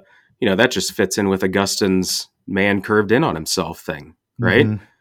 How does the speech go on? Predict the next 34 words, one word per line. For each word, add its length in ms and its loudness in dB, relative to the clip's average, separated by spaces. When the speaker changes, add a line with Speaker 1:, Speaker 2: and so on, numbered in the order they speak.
Speaker 1:
I'm 180 4
not, 120 6
Speaker 2:
Yeah, 100 2
and 120 2
the 100 -8
Speaker 1:
uh, 20 -12
Speaker 2:
spirit 240 2
of 80 2
our 140 4
Speaker 1:
y-, 80 0
you, 160 8
Speaker 2:
age. 80 -2
Speaker 1:
you, 280 8
you 280 6
know 220 6
this, 460 2
right? 300 8
Y-, 280 -2
how 140 2
long 160 6
have 100 2
you 80 2
been 140 6
a 40 2
pastor 380 2
again? 320 2
Speaker 2:
Uh, 260 4
sixteen 680 -2
years. 360 0
Speaker 1:
Yeah. 200 6
So 500 6
you, 220 2
you 220 8
know 500 8